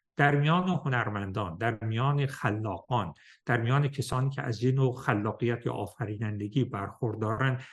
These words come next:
هنوز، اه، بقایایی از این توان مانده است و هنوز این افراد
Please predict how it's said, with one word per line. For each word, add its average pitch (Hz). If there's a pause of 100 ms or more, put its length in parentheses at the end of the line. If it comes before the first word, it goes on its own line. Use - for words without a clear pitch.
(160)
هنوز، 240 (280)
اه، 135
بقایایی 156
از 156
این 151
توان 131
مانده 101
است 101
و 139
هنوز 196
این 202
افراد 156